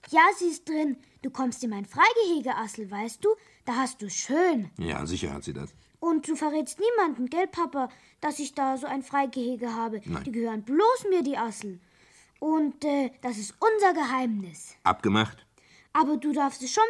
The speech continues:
Speaker 1: besichtigen, mein Freigehege.
Speaker 2: Na fein.
Speaker 1: Zahlst du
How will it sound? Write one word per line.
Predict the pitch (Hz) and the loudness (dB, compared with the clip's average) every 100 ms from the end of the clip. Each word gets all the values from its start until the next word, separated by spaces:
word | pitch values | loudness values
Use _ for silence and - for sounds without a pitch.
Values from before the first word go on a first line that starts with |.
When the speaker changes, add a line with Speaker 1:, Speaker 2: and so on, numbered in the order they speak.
| 415 | 4
Speaker 1:
besichtigen, | 285 294 - 262 233 | 2 -2 -2 -4 -2
mein | 233 220 | -2 -6
Freigehege. | - 233 233 226 233 233 | -4 -4 -2 -2 -2 -2
Speaker 2:
Na | 208 | -2
fein. | 165 143 - _ _ | -2 -4 -8 _ _
Speaker 1:
Zahlst | - 339 | 4 4
du | - | 4